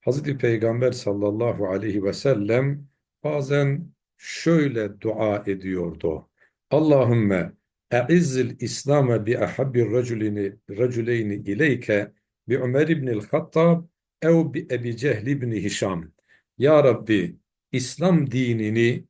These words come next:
şu iki adamdan biriyle aziz kıl. Bunlardan biri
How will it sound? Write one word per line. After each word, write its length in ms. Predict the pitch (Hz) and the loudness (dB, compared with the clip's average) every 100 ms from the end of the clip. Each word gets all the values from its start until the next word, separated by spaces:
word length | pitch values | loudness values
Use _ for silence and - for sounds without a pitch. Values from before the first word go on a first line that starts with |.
| _ _ - | _ _ -16
şu 720 | - - - 196 185 190 - | -12 -8 0 2 2 0 -12
iki 500 | 131 127 - 175 175 127 | -12 -12 -6 -4 -4 -4
adamdan 800 | 120 120 123 117 143 139 107 | -4 -2 -2 0 0 0 -4
biriyle 520 | 107 117 139 127 110 95 | -6 -2 0 0 -2 -4
aziz 640 | 87 104 101 120 95 - | -4 -2 -2 -2 -6 -10
kıl. 320 | - 85 71 - - _ _ _ - | -8 -8 -8 -18 -20 _ _ _ 0
Bunlardan 640 | 147 139 127 120 110 104 | 2 2 2 0 0 -2
biri 440 | 117 147 165 170 | 0 2 2 0